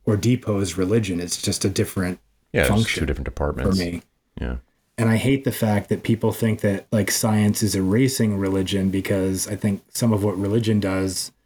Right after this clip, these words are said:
Speaker 1: is deal with, um, you know, intuition and, uh, and belief and faith, which, like,
Speaker 2: Morality.
Speaker 1: science wants to pretend it doesn't have.
Speaker 2: Yeah.
Speaker 1: Um, but, like, how does a hypothesis start? It's like, you bel-, anyway.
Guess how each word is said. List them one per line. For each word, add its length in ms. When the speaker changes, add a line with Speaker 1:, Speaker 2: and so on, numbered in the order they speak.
Speaker 1:
is 220
deal 400
with, 460
um, 440
you 120
know, 60
intuition 1000
and, 560
uh, 320
and 200
belief 400
and 140
faith, 420
which, 380
like, 160
Speaker 2:
Morality. 280
Speaker 1:
science 360
wants 160
to 100
pretend 440
it 80
doesn't 280
have. 480
Speaker 2:
Yeah. 260
Speaker 1:
Um, 460
but, 100
like, 300
how 120
does 140
a 80
hypothesis 720
start? 380
It's 160
like, 180
you 160
bel-, 220
anyway. 340